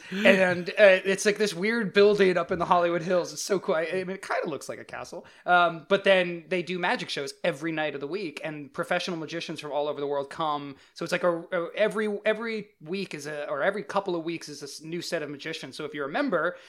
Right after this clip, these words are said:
and you're willing to dress up and go, um, you can keep going to see, like, incredible magic. Uh, and they have, like, a close-up room where they do sleight of hand with only, like, ten people in the audience. And then there's a main stage show. I used to, I used to go, like,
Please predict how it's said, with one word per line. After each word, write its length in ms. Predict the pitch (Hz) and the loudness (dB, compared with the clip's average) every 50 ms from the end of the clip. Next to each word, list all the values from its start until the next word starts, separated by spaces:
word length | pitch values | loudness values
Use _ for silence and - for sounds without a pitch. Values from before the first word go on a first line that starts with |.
| - _ - | -20 _ -14
and 80 | 143 143 | -10 -8
you're 100 | 143 170 | -4 -2
willing 160 | 180 175 165 | -2 -2 -2
to 60 | 156 | -4
dress 300 | 147 143 151 160 160 - | -4 -2 -2 -2 0 0
up 160 | 180 160 - 160 | -2 -2 -2 -4
and 100 | 143 135 | -10 -8
go, 460 | 156 170 170 156 139 139 135 131 - | -6 -4 -2 -2 -2 -2 -4 -6 -8
um, 440 | 135 139 135 131 127 123 123 123 139 _ _ _ _ _ _ - | -10 -10 -10 -8 -10 -12 -14 -18 -20 _ _ _ _ _ _ -18
you 120 | 156 156 | -16 -14
can 300 | 139 - 160 160 156 151 - - | -12 -10 -10 -10 -10 -12 -14 -10
keep 220 | - - 180 - - | -8 -8 -6 -4 -2
going 280 | 170 160 165 160 160 | -2 -2 -2 -4 -6
to 160 | 156 - 147 | -8 -12 -12
see, 280 | 139 - - 156 151 147 | -12 -12 -10 -10 -10 -8
like, 340 | 135 131 120 120 - - _ _ - | -8 -8 -8 -8 -12 -18 _ _ -16
incredible 480 | - 151 - - 143 180 196 - 135 | -14 -12 -8 -2 -2 -2 -2 -4 -8
magic. 480 | 120 117 127 147 147 - 135 123 120 - - | -8 -6 -6 -6 -6 -8 -10 -12 -12 -12 -12
Uh, 220 | 131 123 120 120 117 | -10 -8 -8 -10 -10
and 100 | 139 135 | -10 -10
they 60 | 135 | -10
have, 80 | 131 123 | -10 -12
like, 160 | 123 120 - | -12 -12 -14
a 20 | |
close-up 480 | - - - 185 185 - - 180 - - | -10 -4 0 0 0 2 0 -2 -2 -2
room 360 | 156 156 160 156 151 151 147 | -4 -4 -4 -4 -4 -6 -8
where 100 | 147 135 | -8 -8
they 100 | 127 131 | -8 -10
do 440 | 127 131 135 135 131 127 127 127 127 127 - - _ - | -10 -8 -10 -8 -8 -8 -10 -10 -12 -14 -18 -20 _ -10
sleight 280 | - - 170 151 147 | -6 -2 -2 -2 -2
of 80 | 139 135 | -4 -6
hand 440 | 131 143 143 143 143 139 139 139 131 | -8 -8 -6 -6 -6 -6 -6 -8 -10
with 100 | 135 135 | -10 -10
only, 220 | 135 139 139 139 | -10 -10 -10 -10
like, 260 | 131 131 123 120 - _ _ | -8 -8 -10 -10 -12 _ _
ten 220 | - - 151 143 135 | -14 -12 -12 -12 -12
people 300 | 131 - 147 143 143 139 | -12 -14 -12 -10 -10 -10
in 80 | 135 | -10
the 80 | 135 139 | -10 -8
audience. 540 | 135 139 139 135 135 135 131 135 139 131 - | -6 -4 -4 -2 -4 -4 -6 -6 -10 -12 -12
And 80 | 139 135 | -12 -12
then 80 | 131 | -12
there's 120 | 135 131 120 | -12 -12 -14
a 60 | 120 | -14
main 320 | 120 131 135 147 135 135 | -12 -10 -10 -10 -8 -10
stage 400 | 139 - - - 135 131 127 127 131 | -10 -12 -10 -8 -8 -8 -8 -10 -10
show. 380 | - - 135 131 131 135 135 - - - - - - - _ _ _ _ _ _ - | -10 -8 -8 -6 -6 -6 -8 -10 -14 -20 -20 -20 -20 -20 _ _ _ _ _ _ -6
I 60 | 147 185 | -4 -2
used 200 | 254 262 - - | 0 -2 -2 -4
to, 240 | 165 - 220 226 | -4 -4 -2 0
I 40 | 220 | 0
used 180 | 262 302 - - | 0 0 -2 -2
to 80 | - | -4
go, 220 | 185 180 202 233 202 | 0 0 2 2 2
like, 200 | 156 143 143 | -2 -2 -4